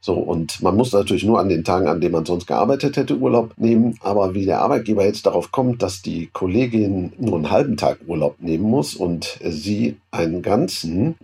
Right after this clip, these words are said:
ist etwas rätselhaft. Das Problem in dem Fall der Hörerin ist allerdings, dass sie keinen Rechtsanspruch bekommt, wenn der Arbeitgeber sagt, „Bei dir reicht ein halber Tag.“ Das heißt, sie hat keinen Rechtsanspruch, genauso behandelt zu werden.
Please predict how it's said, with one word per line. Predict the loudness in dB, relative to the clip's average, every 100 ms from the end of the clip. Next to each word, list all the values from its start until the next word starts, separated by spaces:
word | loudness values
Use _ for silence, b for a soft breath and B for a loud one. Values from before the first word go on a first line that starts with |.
| -18 -8
ist | -6 -6 -10 -4
etwas | -2 -2 -2
rätselhaft. | 0 0 0 0 0 -4 -16 B B B
Das | -6
Problem | -4 0 4 4 2
in | -2
dem | -2 -4 -2
Fall | 0 2
der | 0
Hörerin | 0 -2 -2 0 0
ist | 0 -2
allerdings, | 0 2 2 0 -4 -2
dass | -2 0
sie | -2 -2 -6 _
keinen | -2 0
Rechtsanspruch | 2 2 2 -2 -2 -4 -4
bekommt, | -4 0 0 2
wenn | 2
der | 2
Arbeitgeber | 2 2 0 2
sagt, | 0 0 _
„Bei | -4
dir | 0 2 4 2 2
reicht | 0 0 -2
ein |
halber | -2 2 2 2 -6
Tag.“ | -4 -2 -2 -6 -16 -20 _ -4
Das | -4 -2
heißt, | -2 -2 -6
sie | -6 -6
hat | -6 -8
keinen | -4 -2
Rechtsanspruch, | -2 -2 -4 -6 -12 -8
genauso | -2 0 0 -2
behandelt | -2 -2 -2
zu | -4 -2
werden. | 2 2 0